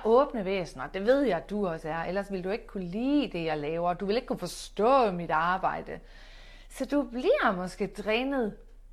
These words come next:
i virkeligheden af at gå rundt derude i den her kaotiske verden. Og der kan det være, at du ligesom mig også søger hjem i dit eget lille univers, og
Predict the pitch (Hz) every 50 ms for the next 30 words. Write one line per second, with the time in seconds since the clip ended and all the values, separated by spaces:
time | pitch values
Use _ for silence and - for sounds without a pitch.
0 | - - - 214 202 220 226 220 220 208 208 220 214 208 190 170 202 220 226 208
1 | 190 - - 202 190 170 190 226 247 247 226 214 - 220 220 220 208 196 196 202
2 | 214 226 233 220 202 208 208 208 202 208 208 208 196 - 190 190 202 208 196 180
3 | 165 - 180 165 170 156 160 180 202 208 202 - - - - - - - 240 226
4 | 233 277 294 311 339 330 - 285 294 320 440 370 254 226 202 190 202 208 202 190
5 | 185 - - - - - - - - 208 202 185 190 220 214 240 220 190 175 175
6 | 196 226 240 202 196 202 - - - 208 185 180 180 180 180 170 170 190 214 247
7 | 254 247 220 202 202 - 190 180 - - - 165 170 175 180 185 190 202 202 202
8 | 185 180 190 180 185 196 185 180 175 175 160 165 170 156 175 190 190 185 190 196
9 | 190 - 185 170